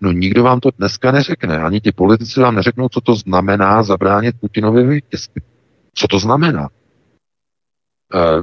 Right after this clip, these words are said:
oni ani to nechtějí specifikovat. Oni neví, co to znamená. Jenom zabráníme <clears throat> Putinovi ve vítězství. Jenže on už zvítězil. Už má obsazené to, co potřeboval. Ty největší ruské regiony jsou tam obsazené.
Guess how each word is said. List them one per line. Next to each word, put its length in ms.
oni 200
ani 180
to 100
nechtějí 400
specifikovat. 720
Oni 120
neví, 260
co 140
to 120
znamená. 520
Jenom 180
zabráníme 640
<clears throat> 140
Putinovi 420
ve 100
vítězství. 480
Jenže 180
on 160
už 140
zvítězil. 520
Už 120
má 220
obsazené 460
to, 100
co 140
potřeboval. 580
Ty 140
největší 540
ruské 300
regiony 600
jsou 180
tam 160
obsazené. 520